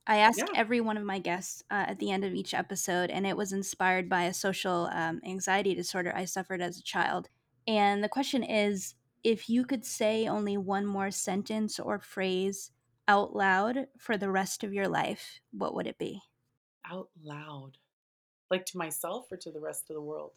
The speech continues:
Speaker 1: The, the world.
Speaker 2: Just
Speaker 1: That'd be
Speaker 2: out
Speaker 1: the
Speaker 2: loud.
Speaker 1: last thing you ever said out loud.
Speaker 2: Hmm. That's hard. That's a good one. That's hard. Um, I feel like there's so many things I wanna say. I'm, um, I feel like it's, like, manifestation, you know, like,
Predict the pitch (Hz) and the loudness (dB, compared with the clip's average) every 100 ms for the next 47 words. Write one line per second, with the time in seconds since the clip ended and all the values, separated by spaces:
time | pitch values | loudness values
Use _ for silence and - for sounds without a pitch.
0 | _ 214 - 208 202 208 190 165 - - | _ -16 -12 -10 -4 0 0 0 -4 -2
1 | 214 208 185 190 190 - 208 196 190 - | 0 2 6 8 8 8 -2 -2 -2 -2
2 | 175 175 - 147 135 - 113 - - _ | -2 -4 -4 0 0 0 -4 -4 -10 _
3 | _ - 156 151 147 147 _ _ _ _ | _ -18 -14 -14 -16 -20 _ _ _ _
4 | _ _ 180 233 - - 262 269 254 147 | _ _ -8 -6 -8 -8 -4 -2 -2 -2
5 | 175 262 226 196 330 240 151 180 - 180 | -6 -8 -6 -4 -2 -2 -2 -4 -2 0
6 | 233 208 156 180 175 175 170 180 - _ | 0 -2 -4 -4 -2 0 -2 -6 -14 _
7 | _ _ 190 196 262 277 254 240 226 240 | _ _ 0 2 2 0 0 0 2 0
8 | 233 277 285 196 170 - 277 269 160 170 | 0 0 0 0 -2 0 2 4 2 0
9 | 165 180 175 170 170 170 _ - 180 233 | 0 0 0 -2 -8 -12 _ 0 4 6
10 | 262 254 233 180 180 185 202 208 196 - | 6 6 4 4 6 6 6 2 -2 -2
11 | 175 202 - 233 220 226 226 226 226 220 | 0 2 2 4 4 4 2 0 2 6
12 | 233 208 175 - | 8 8 6 2